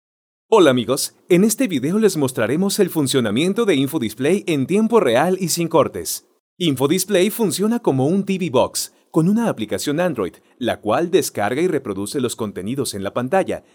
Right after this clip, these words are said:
y se actualiza automáticamente desde Internet.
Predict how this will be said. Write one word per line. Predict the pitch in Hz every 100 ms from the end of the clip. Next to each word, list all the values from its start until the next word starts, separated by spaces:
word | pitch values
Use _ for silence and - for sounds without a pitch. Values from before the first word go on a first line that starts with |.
| _
y | 175 147
se | 147
actualiza | - 113 110 180 233 220
automáticamente | 139 131 104 131 156 127 104 147 175 165
desde | 139 127
Internet. | 131 135 127 110 76 -